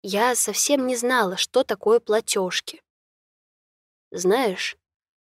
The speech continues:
наше правительство". Папа грустно покачал головой, не отрываясь от экрана. К середине месяца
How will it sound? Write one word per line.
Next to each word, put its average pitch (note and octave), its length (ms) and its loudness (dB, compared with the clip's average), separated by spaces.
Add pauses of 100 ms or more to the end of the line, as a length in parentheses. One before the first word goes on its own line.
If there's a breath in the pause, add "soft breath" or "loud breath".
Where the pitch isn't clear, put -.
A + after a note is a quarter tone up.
(560)
наше G#3+ 380 2
правительство". G3 960 -2 (1200)
Папа A3 260 2
грустно G#3+ 380 2
покачал G#3+ 480 0
головой, G3+ 500 2 (400 soft breath)
не A3 120 4
отрываясь G#3+ 500 2
от G#3+ 100 -4
экрана. F#3+ 480 -4 (1080)
К - 40 -8
середине A#3+ 440 2
месяца A#3+ 600 0